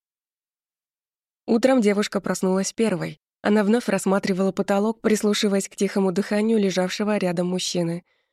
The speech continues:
Она думала, как это просыпаться так каждый день. Каждый день засыпать в объятиях друг друга, устав от ласк, страстного секса, либо просто после работы,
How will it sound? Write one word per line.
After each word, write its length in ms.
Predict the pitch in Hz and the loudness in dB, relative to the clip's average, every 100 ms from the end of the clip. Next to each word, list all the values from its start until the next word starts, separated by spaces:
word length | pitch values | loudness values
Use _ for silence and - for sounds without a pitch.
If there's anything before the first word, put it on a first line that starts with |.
| _ _ | _ _
Она 200 | 233 226 | 0 2
думала, 380 | 254 247 190 185 - | 4 2 2 -2 -4
как 240 | 240 190 | -2 -2
это 160 | 180 170 | -2 -4
просыпаться 580 | 175 - - 190 - | -4 -4 -2 -2 -2
так 280 | 226 - 220 _ | -4 -4 -4 _
каждый 360 | 196 175 175 | -6 -4 -4
день. 320 | 170 175 165 165 _ _ _ _ _ _ | -2 -2 -4 -6 _ _ _ _ _ _
Каждый 320 | 233 202 214 | -2 2 2
день 200 | 202 240 | 4 2
засыпать 460 | 214 - 180 196 202 | 2 -2 -2 -2 0
в 60 | |
объятиях 520 | 190 185 208 233 190 170 | 0 2 0 0 -4 -2
друг 240 | 185 175 | -4 -2
друга, 300 | 190 208 190 | 0 0 0
устав 380 | 170 - 185 185 | -4 -2 -4 -2
от 140 | 185 | -2
ласк, 340 | 185 208 - _ _ _ | -2 -2 -6 _ _ _
страстного 500 | - 226 214 202 202 | -4 -2 0 0 -2
секса, 460 | - 190 - - 170 _ _ _ 240 | -4 -6 -6 -10 -12 _ _ _ 0
либо 260 | 254 214 | 2 2
просто 340 | - 190 - 196 | 2 -2 -2 -4
после 320 | 175 180 175 | -4 -2 -2
работы, 520 | 170 170 196 - | 0 -2 -2 -4